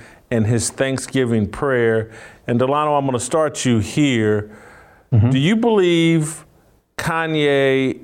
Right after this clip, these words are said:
Speaker 1: is using religion in pursuit of fame, or do you think he is sincere in his religious pursuits?
Speaker 2: That's a, that's a great question.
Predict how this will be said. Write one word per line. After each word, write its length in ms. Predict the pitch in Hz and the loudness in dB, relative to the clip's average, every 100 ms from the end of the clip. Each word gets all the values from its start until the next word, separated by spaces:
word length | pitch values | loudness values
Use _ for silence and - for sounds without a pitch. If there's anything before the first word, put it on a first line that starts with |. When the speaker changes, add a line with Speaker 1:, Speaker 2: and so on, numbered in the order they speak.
| - | -6
Speaker 1:
is 320 | 135 120 107 | 0 2 2
using 840 | 101 107 135 151 151 143 147 143 | 2 4 4 4 4 2 0 0
religion 880 | 123 117 117 123 110 90 95 90 90 - _ _ _ _ _ - | 0 0 2 0 0 0 0 0 -4 -8 _ _ _ _ _ -4
in 180 | 123 | -2
pursuit 720 | 120 120 - - 139 127 123 - | -2 -4 -4 -2 0 0 -2 -4
of 160 | 113 95 | -4 -4
fame, 680 | - 120 113 101 92 90 92 - - - - _ _ _ - | -2 -2 0 -2 -2 -4 -6 -12 -20 -20 -20 _ _ _ -4
or 600 | 131 120 117 113 113 107 - 110 | 0 2 2 0 0 -4 -6 -4
do 100 | 107 | 0
you 240 | 120 120 117 | 2 2 0
think 360 | - 127 123 | 0 -2 -2
he 260 | - 123 117 | -2 0 2
is 160 | 110 | 0
sincere 960 | - - 104 101 - 151 110 95 85 82 - - - _ _ - | 0 -2 0 0 0 0 0 0 -2 -6 -14 -20 -20 _ _ -4
in 240 | 110 107 | 0 0
his 840 | 101 113 104 101 92 - - - - _ _ _ _ | 0 2 2 2 -2 -6 -10 -12 -18 _ _ _ _
religious 540 | 113 110 113 107 101 | -2 0 2 2 0
pursuits? 640 | - 104 90 98 82 - - - _ _ _ _ _ _ _ - - - - - - - - - | -2 -6 -2 -2 -2 -4 -16 -20 _ _ _ _ _ _ _ -20 -20 -20 -20 -20 -20 -16 -16 -8
Speaker 2:
That's 220 | - 147 | -6 -4
a, 40 | 143 | -2
that's 180 | 185 | -2
a 60 | - | -2
great 180 | 135 135 | -2 -2
question. 560 | 143 131 - 110 101 | -4 -6 -2 -2 -2